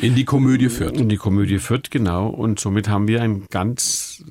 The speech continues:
Speaker 2: eigentlich ein schlecht bezahltes Geschäftsführergehalt für das, was wir machen.
Speaker 1: Wirklich? Schlecht
Speaker 2: Ja.
Speaker 1: bezahlt?
Speaker 2: Naja, also w-, wenn, wenn ich andere so sehe, was die anderen so im Posten haben, ich bin jetzt auch Präsident im Fußball beim, bei der Spielvereinigung Greuther Fürth und wenn du da siehst, was da bezahlt <laughs> wird und so weiter, also sind wir wirklich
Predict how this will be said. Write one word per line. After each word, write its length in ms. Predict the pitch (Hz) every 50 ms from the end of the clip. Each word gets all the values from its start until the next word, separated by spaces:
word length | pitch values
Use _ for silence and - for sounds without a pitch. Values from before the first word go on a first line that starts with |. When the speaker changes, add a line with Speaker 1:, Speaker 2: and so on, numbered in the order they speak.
| -
Speaker 2:
eigentlich 360 | - - 127 120 123 143 143
ein 100 | 135 117
schlecht 320 | - - 117 120 - - _
bezahltes 560 | 156 147 - - 107 101 104 107 120 113 -
Geschäftsführergehalt 1120 | - 107 - 104 101 - - - - 117 113 113 110 123 120 107 113 110 113 113 - -
für 100 | - 113 104
das, 160 | 104 101 -
was 140 | 107 101 -
wir 80 | 113 104
machen. 300 | 95 95 90 95 113 113
Speaker 1:
Wirklich? 340 | 113 123 - 185 214 220 - -
Schlecht 200 | - - - - -
Speaker 2:
Ja. 40 |
Speaker 1:
bezahlt? 360 | - - 95 - 180 220 - 170
Speaker 2:
Naja, 220 | 156 117 139 190 208
also 300 | 160 143 135 131 110 107
w-, 120 | 131 127
wenn, 400 | 113 110 104 104 127 123 120 113
wenn 120 | 113 120 120
ich 140 | 117 123
andere 280 | - 127 131 127 151 160
so 120 | - 156
sehe, 300 | 147 - - 139 143 156
was 160 | 143 139 123 -
die 80 | 143
anderen 280 | 120 120 117 127 131 135
so 160 | 123 139 139
im 180 | 135 131 127 117
Posten 340 | 135 127 - - - 139
haben, 120 | 135 139 139
ich 100 | 131 -
bin 140 | 135 117 113
jetzt 180 | 113 110 110
auch 100 | 110 107
Präsident 500 | 113 113 101 110 107 - 101 101 123 127 -
im 140 | - 120 101
Fußball 460 | - - 113 - - - 143 143 147 147 - - - - - - 107 -
beim, 260 | - 117 113 110 104
bei 80 | 104 107
der 80 | 107
Spielvereinigung 440 | 98 - 117 113 123 117 113 110 101
Greuther 280 | 113 107 104 101 104 98
Fürth 280 | - 131 143 147 - - - - - - - -
und 600 | - - 151 123 120 113 113 107 - - - - - _ - -
wenn 120 | 120 107
du 140 | - - 104
da 160 | 104 107 104
siehst, 220 | 101 - 147 139 -
was 120 | 131 113 -
da 140 | 110 98
bezahlt 600 | 95 139 131 - - 131 123 139 113 - 135 120
<laughs> 0 |
wird 200 | 117 143 143 139
und 140 | 139 131 120
so 100 | 135 131
weiter, 160 | 120 123 127
also 180 | 117 110 107 113
sind 200 | 107 - 139 143
wir 180 | 143 147 147 131
wirklich 460 | 113 110 104 - 131 151 151 - -